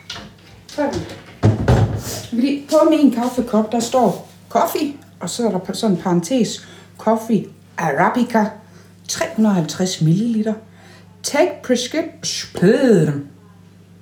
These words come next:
Mit engelsk ikke også, det duer ikke, når jeg skal sige det højt. Jeg er ret god til det inde i mit hoved. Men det der med at få det ud af munden, det er jeg ikke, øh. Take prescription by mouth. Take one sip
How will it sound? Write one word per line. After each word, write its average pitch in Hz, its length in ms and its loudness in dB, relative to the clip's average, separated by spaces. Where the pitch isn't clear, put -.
Mit 190 160 -2
engelsk 196 360 2
ikke 170 140 0
også, 170 260 -4
det 190 140 -4
duer 202 200 2
ikke, 180 160 0
når 190 80 0
jeg 170 120 0
skal 165 160 -6
sige 180 180 -2
det 175 80 -2
højt. 180 300 -4
Jeg 190 60 -2
er 233 140 -6
ret 240 160 -8
god 240 220 2
til 214 160 2
det 214 60 4
inde 202 180 6
i - 20 6
mit 190 140 2
hoved. 185 280 0
Men 180 100 0
det 233 120 4
der 226 80 4
med 220 120 6
at 202 80 2
få 202 120 -2
det 202 60 4
ud 220 120 4
af 208 80 4
munden, 180 520 2
det 214 280 2
er 143 100 -8
jeg 135 280 -6
ikke, 151 320 -8
øh. 131 140 -6
Take 240 400 -2
prescription 208 1080 -2
by 165 280 2
mouth. 180 300 0
Take 339 260 2
one 226 180 4
sip 202 240 0